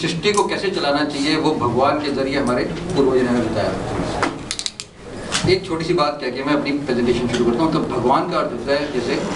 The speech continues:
पांच शब्दों का ये, अक्षरों का ये, भ, ग, वा, अ, भ से भूमि, ग से गगन, व से वायु, अ से अग्नि, न से नील।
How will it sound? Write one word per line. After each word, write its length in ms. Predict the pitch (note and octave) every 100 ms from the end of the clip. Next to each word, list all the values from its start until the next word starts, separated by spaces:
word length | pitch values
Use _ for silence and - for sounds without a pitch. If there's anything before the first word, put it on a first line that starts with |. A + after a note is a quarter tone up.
| -
पांच 280 | - C#3 -
शब्दों 300 | A#2+ B2 C#3
का 80 | C#3+
ये, 380 | C3+ B2+ A#2 - -
अक्षरों 300 | D3 D#3 D3+
का 100 | C#3
ये, 260 | B2+ A#2 - B2 - - - - - - - -
भ, 340 | - D#3+ D#3+ -
ग, 320 | C3+ D3 D3 A2+
वा, 100 | A#2+
अ, 340 | B2 A#2 A2+ G#2+ F#2+ - - - G#2
भ 160 | A#2 C#3+
से 100 | F#3+
भूमि, 360 | - B2 - - - - - - - - - A2+
ग 120 | D#3+
से 100 | F#3+
गगन, 460 | F3 C3+ C3 - - - G#2 A2
व 80 | D3
से 140 | D3+ D#3
वायु, 360 | B2 B2+ E3+ E3
अ 100 | D3
से 140 | C#3 E3
अग्नि, 300 | C3+ B2 E3
न 220 | C3 B2
से 160 | A#2+ A#2+
नील। 180 | A2+